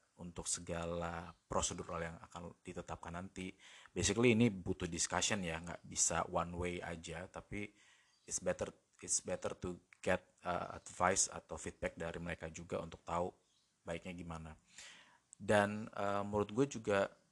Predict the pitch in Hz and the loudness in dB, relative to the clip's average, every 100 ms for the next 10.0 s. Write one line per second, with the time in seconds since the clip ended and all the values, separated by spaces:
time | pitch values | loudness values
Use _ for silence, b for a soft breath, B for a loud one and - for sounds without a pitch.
0 | _ _ _ - - 95 101 131 131 123 | _ _ _ -6 0 0 0 -2 0 0
1 | 107 101 101 123 131 135 135 - 98 92 | -2 -6 -4 -4 -4 -8 -16 -10 -4 -2
2 | - 95 101 - 113 95 90 87 87 80 | 0 -2 -2 -2 -2 -2 -2 -2 -4 -2
3 | - - _ _ b b b 85 - 82 | -2 -2 _ _ b b b -12 -10 -4
4 | 120 156 131 92 90 82 85 90 87 85 | 0 0 2 0 0 -6 -8 -10 -8 -8
5 | - - 104 151 127 - 113 - 110 123 | -10 -6 -2 -2 -2 -2 -2 -2 -4 4
6 | 110 165 135 104 92 90 - 85 - 78 | 4 6 2 0 -2 -2 -2 -4 -4 -6
7 | - B B B B - 104 - 92 90 | -6 B B B B 6 6 8 4 6
8 | 85 123 131 85 85 92 117 107 90 87 | 4 8 6 6 4 4 10 10 8 0
9 | 90 - 85 87 107 127 120 87 92 92 | -6 -2 0 2 4 4 4 2 0 -2